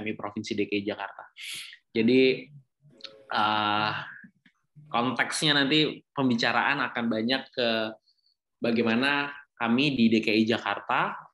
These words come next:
Palang Merah Pro-, Palang Merah Indonesia itu kemudian mengelola, eh, resources gitu ya, kebaikan yang kemudian ada di D K I Jakarta. Bapak Ibu sekalian, eh,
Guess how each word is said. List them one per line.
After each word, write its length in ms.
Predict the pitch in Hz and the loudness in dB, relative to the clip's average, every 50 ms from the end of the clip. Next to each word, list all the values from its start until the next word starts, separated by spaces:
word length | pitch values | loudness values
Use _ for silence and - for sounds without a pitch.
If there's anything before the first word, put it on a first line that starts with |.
| _ _ | _ _
Palang 240 | 113 110 110 110 | -2 -2 -2 0
Merah 320 | 113 107 107 110 113 110 - | -2 -2 -2 -2 -4 -6 -4
Pro-, 320 | - 113 107 - - _ | -4 -4 -4 -6 -10 _
Palang 240 | - 117 113 110 113 | -2 0 0 2 2
Merah 400 | 113 110 107 113 110 107 - - | 0 0 0 0 -2 -4 -4 -4
Indonesia 480 | 104 110 110 107 110 107 107 - 131 120 | -4 -4 -2 -2 -2 -4 -2 0 0 0
itu 160 | 117 117 143 | 0 0 -2
kemudian 480 | 139 131 131 120 117 117 117 123 123 | -2 -2 -2 -2 2 2 2 2 2
mengelola, 1300 | 120 113 110 110 107 107 107 107 107 110 - - _ _ _ 117 113 113 113 113 113 113 113 - - - - - - _ _ - _ _ _ - | 0 0 0 -2 -4 -6 -6 -8 -10 -10 -14 -18 _ _ _ 0 2 2 4 4 4 2 2 0 -2 -8 -16 -20 -20 _ _ -20 _ _ _ -8
eh, 760 | 110 110 107 107 107 107 104 104 104 107 107 110 110 - - 104 - - - - - _ - - 113 | -6 -4 -2 -2 -2 -2 -2 -2 -2 -4 -4 -4 -4 -4 -4 -6 -10 -12 -20 -20 -20 _ -14 -6 0
resources 640 | 123 135 131 127 - 135 127 135 - 160 151 143 - - 113 | 2 2 4 4 4 2 2 2 2 2 2 0 0 -4 -4
gitu 240 | 110 107 107 107 | -4 -4 -4 -4
ya, 80 | 120 156 156 - - _ _ | -6 -6 -10 -14 -18 _ _
kebaikan 640 | - 139 135 131 120 123 131 123 - - 151 151 151 143 | -2 0 2 4 4 4 4 2 0 -2 -2 0 0 0
yang 160 | 127 117 117 | -2 -2 -2
kemudian 400 | 117 113 113 113 113 120 123 110 | -2 -2 0 0 2 0 0 0
ada 160 | 110 110 110 117 | -2 -2 -2 0
di 160 | 110 113 113 | 0 0 -2
D 160 | 107 104 - | -2 -4 -4
K 160 | - 101 104 | -6 -8 -8
I 40 | 101 - 104 | -6 -8 -12
Jakarta. 400 | - - 101 98 - - - - - _ - - - - - - - - - - - - - - _ _ | -12 -12 -16 -16 -16 -18 -20 -20 -20 _ -12 -10 -10 -10 -10 -12 -14 -18 -20 -20 -18 -18 -20 -20 _ _
Bapak 240 | 123 127 135 139 135 | 0 2 4 4 4
Ibu 80 | 139 | 4
sekalian, 720 | 139 135 - - 139 123 123 123 127 143 175 196 202 190 170 | 4 2 2 0 2 2 4 4 4 4 2 0 -4 -8 -10
eh, 540 | - _ _ - - 131 131 127 127 131 | -16 _ _ -6 -4 -2 0 0 0 -2